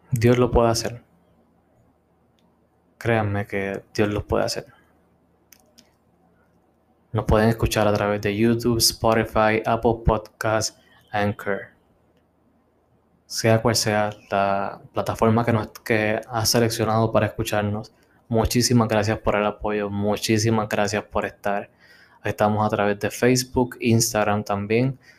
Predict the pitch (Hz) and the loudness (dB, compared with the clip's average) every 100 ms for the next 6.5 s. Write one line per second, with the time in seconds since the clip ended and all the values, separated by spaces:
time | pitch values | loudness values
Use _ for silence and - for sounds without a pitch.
0 | _ _ _ _ _ - 101 104 107 107 | _ _ _ _ _ -8 -4 -2 -2 0
1 | 110 107 107 - 110 107 - 113 110 - | 0 0 -2 -4 -4 -4 -2 0 0 0
2 | 101 104 135 135 123 127 - _ _ _ | 0 0 2 2 0 -2 -8 _ _ _
3 | 120 98 117 - 123 123 120 117 113 120 | -4 0 0 2 4 6 4 2 0 2
4 | 123 127 123 127 123 120 - 101 - - | 2 4 2 2 2 0 -2 -6 -6 -14
5 | _ _ _ _ _ _ _ 107 101 104 | _ _ _ _ _ _ _ -6 -4 -2
6 | 98 98 98 - | 0 0 0 -4